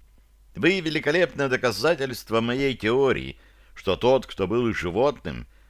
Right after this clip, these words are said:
может двадцать лет притворяться человеком, но никогда им не станет. Бросьте револьвер, если не хотите получить в лоб пулю сорок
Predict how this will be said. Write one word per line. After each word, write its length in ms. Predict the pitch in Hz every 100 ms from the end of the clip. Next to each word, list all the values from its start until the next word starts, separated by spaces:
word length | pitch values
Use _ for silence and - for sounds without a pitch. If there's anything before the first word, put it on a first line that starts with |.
| _ -
может 380 | 139 156 127 117
двадцать 540 | 131 135 - 127 110
лет 280 | 113 131 120
притворяться 640 | 87 82 87 110 104 95
человеком, 680 | - 90 98 113 - 101 92
но 100 | 98
никогда 480 | 98 92 101 117 120
им 180 | 110 98
не 80 |
станет. 680 | 90 - 107 104 76 - - - - _ - _ - -
Бросьте 440 | 90 123 - -
револьвер, 560 | 107 104 107 107 95 - - _ _ _
если 400 | 87 104 - 101
не 140 | 110 104
хотите 380 | 107 110 101
получить 420 | 95 104 101 104 82
в 40 |
лоб 320 | 107 107 -
пулю 380 | 113 113 98 78 - _ -
сорок 300 | 98 95